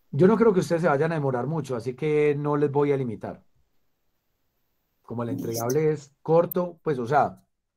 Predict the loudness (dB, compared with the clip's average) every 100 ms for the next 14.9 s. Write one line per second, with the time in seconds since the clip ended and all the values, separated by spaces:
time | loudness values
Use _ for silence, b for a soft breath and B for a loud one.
0 | _ _ _ _ -12 -6 -4 -4 -6 -2
1 | 0 0 0 -4 -4 -2 -2 -2 -4 -10
2 | _ _ _ -10 -6 -4 -2 -2 -2 0
3 | 0 -2 -4 -2 2 4 4 2 -2 -2
4 | 2 2 6 8 8 6 0 -4 -6 -8
5 | -4 -2 0 0 0 -2 -4 -6 -4 -2
6 | -4 -8 _ _ _ -14 -2 0 0 -2
7 | -4 -2 0 2 2 2 0 2 0 0
8 | -4 -6 -10 -14 -12 -8 -6 -4 -6 -2
9 | -2 -2 -4 -4 -2 -2 -2 -4 -4 _
10 | _ _ _ _ _ _ _ _ 2 4
11 | 4 2 6 6 6 4 6 6 6 0
12 | -8 -4 4 4 6 4 2 -2 0 0
13 | 2 0 0 -4 -4 0 2 2 0 -4
14 | -2 -2 -2 -2 4 4 4 -4 -4